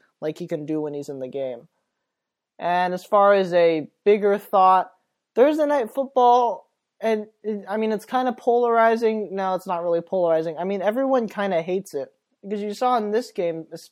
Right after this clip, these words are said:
particularly, injuries. The Seahawks injuries. You got running back C J Prosise, left tackle, newly acquired Dwayne Brown, defensive end Frank, Frank Clark has been a big part of their defense, and others.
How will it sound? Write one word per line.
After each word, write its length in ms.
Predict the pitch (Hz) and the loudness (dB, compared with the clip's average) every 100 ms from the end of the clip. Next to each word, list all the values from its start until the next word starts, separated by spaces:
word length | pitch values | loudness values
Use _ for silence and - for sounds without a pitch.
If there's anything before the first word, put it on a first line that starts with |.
| - | -14
particularly, 800 | 175 294 285 180 170 165 165 - _ _ | -6 -6 -4 -2 0 0 -2 -8 _ _
injuries. 580 | 233 262 202 160 131 - _ _ - | -4 -2 -2 -4 -6 -14 _ _ -12
The 60 | |
Seahawks 500 | 180 220 233 202 185 | -8 -2 2 2 2
injuries. 400 | 180 160 151 147 | -4 -6 -6 -6
You 60 | 165 | -4
got 180 | 156 151 | -4 -2
running 260 | 175 208 | -2 -2
back 280 | 202 196 190 | 0 0 0
C 180 | - 202 | -8 -6
J 180 | 185 170 | -2 -2
Prosise, 600 | - 202 202 220 202 208 _ _ _ | 0 0 2 2 2 0 _ _ _
left 280 | - 196 226 | 2 2 2
tackle, 360 | 220 202 233 220 | 0 2 0 -2
newly 320 | 208 196 190 | 2 2 2
acquired 460 | 180 196 202 202 185 | 2 2 4 2 0
Dwayne 300 | 180 180 175 | -4 -4 -4
Brown, 500 | 175 185 190 196 - _ _ 180 | -2 -2 -4 -8 -12 _ _ -8
defensive 400 | 175 196 196 185 | -4 -4 -4 -4
end 240 | 185 185 | -4 -4
Frank, 340 | 196 190 160 | -2 -2 -4
Frank 300 | - 180 165 | -6 -6 -6
Clark 280 | - 196 214 | 0 2 2
has 100 | 208 | -2
been 140 | 196 196 | -6 -6
a 40 | |
big 200 | 185 185 | -6 -4
part 180 | 208 190 | -2 0
of 60 | |
their 120 | 180 170 | 0 -2
defense, 440 | 190 185 185 165 | -4 -4 -6 -6
and 80 | 151 | -4
others. 400 | 190 220 165 | -2 -2 -2